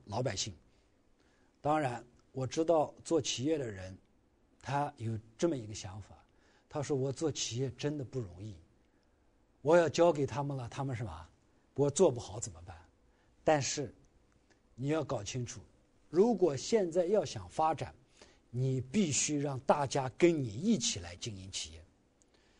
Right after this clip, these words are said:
你必须相信大家。如果你不相信大家，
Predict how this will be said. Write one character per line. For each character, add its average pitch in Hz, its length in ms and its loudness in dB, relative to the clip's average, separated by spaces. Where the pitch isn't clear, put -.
你 165 220 2
必 240 340 6
须 175 320 2
相 185 440 6
信 135 240 -4
大 90 180 -12
家。 - 180 -14
如 254 200 6
果 208 120 10
你 143 120 2
不 165 160 -4
相 185 260 2
信 170 160 -2
大 143 160 0
家， 113 240 -10